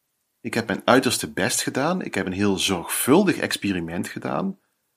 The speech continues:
en statistisch gezien had ik voldoende mogelijkheid om een eventueel effect te detecteren,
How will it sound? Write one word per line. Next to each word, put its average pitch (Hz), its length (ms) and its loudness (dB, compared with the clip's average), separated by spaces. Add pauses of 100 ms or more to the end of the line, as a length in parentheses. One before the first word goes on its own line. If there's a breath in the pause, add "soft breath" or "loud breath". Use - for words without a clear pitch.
(400)
en 131 200 0
statistisch - 540 0
gezien 101 320 0
had 120 180 -2
ik 147 140 0
voldoende 131 640 4
mogelijkheid 98 960 2 (380)
om 135 180 2
een 113 100 6
eventueel 104 520 2
effect - 360 -4
te 98 80 -4
detecteren, 95 840 -6